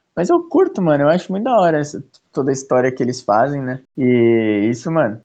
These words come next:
eu acho que até é uma dúvida da vida, né? O que que tem depois da morte. Aí imagina voltar, velho. <laughs>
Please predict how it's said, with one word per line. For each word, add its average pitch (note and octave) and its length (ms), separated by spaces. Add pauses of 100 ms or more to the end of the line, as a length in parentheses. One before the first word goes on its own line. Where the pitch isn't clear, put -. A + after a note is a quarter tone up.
(120)
eu - 280
acho B2 200
que - 60
até A#2+ 280
é B2 60
uma C#3+ 180
dúvida B2 400
da A#2+ 160
vida, A#2 240
né? A2 120
O A2 40
que - 80
que - 80
tem A#2 120
depois A2+ 260
da A2+ 100
morte. G#2 460 (100)
Aí - 140
imagina A#2 380
voltar, B2 480
velho. F#2+ 280
<laughs> - 600